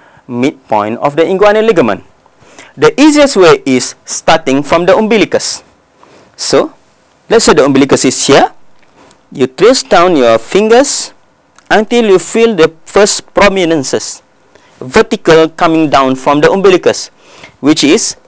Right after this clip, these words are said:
your pubic symphysis. Goes a bit lateral, you feel another bony prominence, where is your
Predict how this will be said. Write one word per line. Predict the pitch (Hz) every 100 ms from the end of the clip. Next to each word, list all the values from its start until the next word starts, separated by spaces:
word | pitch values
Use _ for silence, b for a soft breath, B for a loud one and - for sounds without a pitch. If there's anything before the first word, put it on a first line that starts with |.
| _ _
your | 131 117
pubic | - 147 190
symphysis. | - 262 - 147 110 - - _ _ _ _ _ _ _ _ _ _ _
Goes | - 233 233 - - -
a | 135
bit | 131 - 127
lateral, | 120 175 - 185 330 - _ _ _ _
you | -
feel | 202 269
another | 254 254 233
bony | 240 285
prominence, | 254 185 143 110 104 - - _ _ _ _ _ -
where | 123 127
is | 120 127
your | 139 196